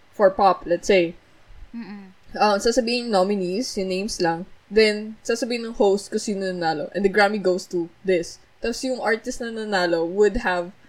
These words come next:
Speaker 1: a thirty-second speech.
Speaker 2: Mm-mm.
Speaker 1: And kakat ka na talaga nila kapag <laughs> lumagpas ka sa thirty seconds na yun. So,
Speaker 2: Yes.
Speaker 1: it was really fast.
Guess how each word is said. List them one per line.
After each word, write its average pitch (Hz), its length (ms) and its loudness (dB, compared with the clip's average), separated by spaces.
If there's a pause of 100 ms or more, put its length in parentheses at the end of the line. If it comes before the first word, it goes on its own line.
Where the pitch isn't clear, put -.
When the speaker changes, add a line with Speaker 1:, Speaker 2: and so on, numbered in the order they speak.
(180)
Speaker 1:
a - 80 -4
thirty-second 190 960 0
speech. - 560 -10 (160)
Speaker 2:
Mm-mm. 180 400 -16
Speaker 1:
And 214 200 -2
kakat - 480 2
ka 220 80 2
na 202 160 2
talaga 190 360 2
nila 175 320 0
kapag 196 340 -4
<laughs> 202 60 -4
lumagpas - 720 0
ka - 80 -6
sa 208 160 0
thirty 185 320 0
seconds 170 480 -2
na 151 160 -14
yun. 156 240 -14 (160)
So, - 240 0
Speaker 2:
Yes. 240 80 0
Speaker 1:
it 220 40 -4
was 240 200 4
really 202 320 -2
fast. - 480 -6